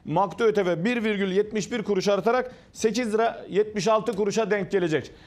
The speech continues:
E, aksi bir karar olmazsa en iyimser tahminle,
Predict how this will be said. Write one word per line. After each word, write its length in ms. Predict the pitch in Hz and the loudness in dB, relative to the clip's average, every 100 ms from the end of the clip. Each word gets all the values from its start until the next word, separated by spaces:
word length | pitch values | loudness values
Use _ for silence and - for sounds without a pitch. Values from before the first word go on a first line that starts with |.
| - - | -20 -2
E, 280 | 160 175 175 | 0 2 2
aksi 300 | - 202 240 | 0 0 0
bir 140 | 226 196 | 0 2
karar 240 | 196 226 | 2 4
olmazsa 580 | 208 185 170 - 131 98 - - | 2 2 0 -2 -2 -4 -8 -4
en 180 | 240 233 | -2 0
iyimser 400 | 214 190 208 170 | 0 2 2 4
tahminle, 680 | 202 190 214 196 226 202 | 4 4 2 2 0 0